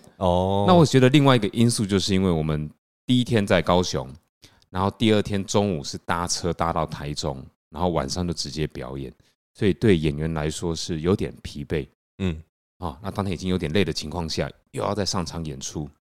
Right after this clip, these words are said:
Speaker 1: 可能他们那个防弹玻璃比较厚，每个人心中都有一块 <laughs> 无-，
Speaker 2: 也，
Speaker 1: 无形的防弹玻璃。
Speaker 2: 也有可能啦，不过台中对我的印-，我的印象就是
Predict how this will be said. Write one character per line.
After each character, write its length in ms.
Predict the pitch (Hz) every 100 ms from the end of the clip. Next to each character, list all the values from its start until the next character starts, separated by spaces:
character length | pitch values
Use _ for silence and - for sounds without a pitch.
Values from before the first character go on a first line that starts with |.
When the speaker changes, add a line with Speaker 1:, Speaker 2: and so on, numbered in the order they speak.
| _ -
Speaker 1:
可 80 |
能 120 | 95 110
他 100 | 117
们 100 | 110
那 120 | 113
个 100 | 101
防 240 | - 90
弹 240 | 98 104 92
玻 160 | 90
璃 140 | 87 80
比 60 |
较 120 | 80 78
厚， 280 | 87 - -
每 200 | 92 90
个 80 | 92
人 120 | 98
心 280 | - 127 123
中 180 | 117
都 80 | 117
有 80 | 107
一 60 | 90
块 320 | 110 92 87 - - -
<laughs> 280 | 123 - -
无-， 140 | 131
Speaker 2:
也， 380 | 131 139 135 147
Speaker 1:
无 160 | 135 143
形 240 | 165 139
的 140 | 147 147
防 160 | - 110
弹 200 | 170 135
玻 220 | - 123
璃。 120 | 117 90
Speaker 2:
也 180 | 127
有 160 | 139 143
可 240 | - 98
能 260 | 82 82 87
啦， 160 | 82 73
不 140 | 120
过 80 | 135
台 240 | - 104
中 340 | 107 110 107 107 - _
对 120 | 117
我 100 | 90
的 100 | 80
印-， 160 | 87 90 78
我 140 | 104 92
的 120 | 98
印 140 | 98
象 160 | 104 98
就 80 | 92
是 260 | 95 80